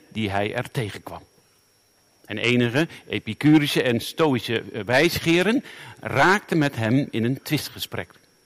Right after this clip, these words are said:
En sommigen zeiden: 'Wat zou deze praatjesmaker toch willen zeggen?' Maar anderen zeiden:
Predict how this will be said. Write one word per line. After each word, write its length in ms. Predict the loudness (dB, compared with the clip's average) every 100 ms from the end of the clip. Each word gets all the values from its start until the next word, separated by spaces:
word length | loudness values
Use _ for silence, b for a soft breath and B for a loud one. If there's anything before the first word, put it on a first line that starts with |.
| _ _ _ _ _ _
En 100 | -10
sommigen 360 | 0 2 2 2
zeiden: 360 | 2 2 2 -2 B B
'Wat 140 | B 0
zou 160 | 2
deze 300 | 6 6 4 -2 B
praatjesmaker 760 | 0 4 4 2 0 2 2 0
toch 160 | 0 2
willen 240 | 2 2
zeggen?' 360 | 0 -2 -2 -8 _ _ _ _ _ _ _ _ _
Maar 100 | -4
anderen 380 | 2 4 4 2
zeiden: 400 | 0 0 0 -2